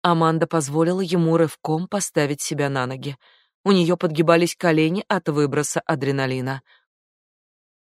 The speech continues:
«Точно все в порядке?» спросил Сэп, глядя на ее ногу. Аманда предпочла бы,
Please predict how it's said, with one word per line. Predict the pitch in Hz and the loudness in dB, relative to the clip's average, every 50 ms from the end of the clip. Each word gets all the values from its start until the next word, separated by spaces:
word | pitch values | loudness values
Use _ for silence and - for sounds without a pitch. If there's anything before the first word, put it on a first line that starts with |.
| _ _ _ _ _ | _ _ _ _ _
«Точно | - 135 131 127 - - - 226 285 | -4 -4 -4 -4 -4 -4 -4 -6 -6
все | - - - 170 | -6 -6 -6 -6
в | - | -8
порядке?» | _ - 139 127 120 127 - _ - 135 135 135 - _ _ _ _ _ _ _ | _ -10 -10 -8 -8 -10 -12 _ -12 -12 -12 -12 -16 _ _ _ _ _ _ _
спросил | - - - 180 156 147 - - 139 123 | -12 -2 0 0 0 0 -2 -6 -6 -8
Сэп, | - - 170 170 208 214 | -6 -6 -6 -6 -6 -6
глядя | 208 180 196 175 156 143 135 147 | -4 -2 0 0 0 0 0 -2
на | 147 | -2
ее | 147 147 139 143 143 | -2 -2 -2 -2 -2
ногу. | 139 131 127 123 127 127 - _ _ _ _ _ _ _ _ _ _ _ _ | -2 -4 -4 -6 -8 -12 -14 _ _ _ _ _ _ _ _ _ _ _ _
Аманда | 170 170 165 151 151 151 156 160 160 175 | 2 4 4 4 2 0 0 0 -2 -2
предпочла | - 180 185 175 - - 151 - - - 156 196 202 165 | -2 -4 -4 -4 -4 -6 -4 -4 -6 -6 -4 -6 -4 -4
бы, | 139 120 | -6 -6